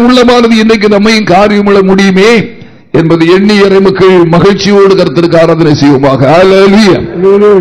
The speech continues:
Speaker 1: ஹalleluya.
Speaker 2: ஹalleluya.
Speaker 1: ஆகையினால் இனி வரும் பலன் மேல் நோக்கமாக இருந்து எய்த்தினுடைய பொக்கிஷங்களை அறிவிப்பதை பார்க்கலும் தேவனுடைய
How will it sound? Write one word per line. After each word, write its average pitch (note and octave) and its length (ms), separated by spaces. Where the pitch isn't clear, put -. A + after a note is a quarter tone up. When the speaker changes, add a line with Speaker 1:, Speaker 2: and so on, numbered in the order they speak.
Speaker 1:
ஹalleluya. C#4+ 680
Speaker 2:
ஹalleluya. F#3 400
Speaker 1:
ஆகையினால் G#3 460
இனி C4+ 240
வரும் C4 320
பலன் A3+ 280
மேல் G#3+ 200
நோக்கமாக G3+ 560
இருந்து F#3+ 320
எய்த்தினுடைய C4+ 500
பொக்கிஷங்களை A#3+ 680
அறிவிப்பதை A3+ 460
பார்க்கலும் G3+ 500
தேவனுடைய G3+ 500